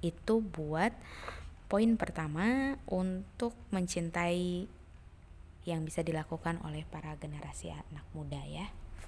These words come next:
Jadi kalian jangan merasa bangga dengan produk luar negeri.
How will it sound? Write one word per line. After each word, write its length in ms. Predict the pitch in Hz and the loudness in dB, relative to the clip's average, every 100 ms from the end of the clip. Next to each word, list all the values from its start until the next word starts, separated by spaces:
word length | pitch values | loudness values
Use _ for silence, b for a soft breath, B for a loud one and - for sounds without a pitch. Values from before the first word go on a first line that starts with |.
| - B B B B - 180 | -10 B B B B -6 -4
Jadi 160 | 175 226 | -2 -2
kalian 480 | 196 170 220 233 233 - - - - - - - - - | -2 0 0 0 -2 -10 -16 -16 -16 -16 -14 -14 -14 -12
jangan 480 | 175 170 160 160 160 | -6 -4 -4 -6 -6
merasa 320 | 160 156 - | -8 -8 -8
bangga 400 | 156 156 165 220 - - - - - - - - | -8 -6 -4 -4 -6 -14 -16 -16 -18 -18 -16 -12
dengan 320 | 165 165 220 | -8 -6 -8
produk 400 | 214 180 170 226 - - | -6 -6 -6 -8 -8 -6
luar 160 | 175 165 | -6 -4
negeri. 480 | 185 247 233 214 | -6 -6 -4 -6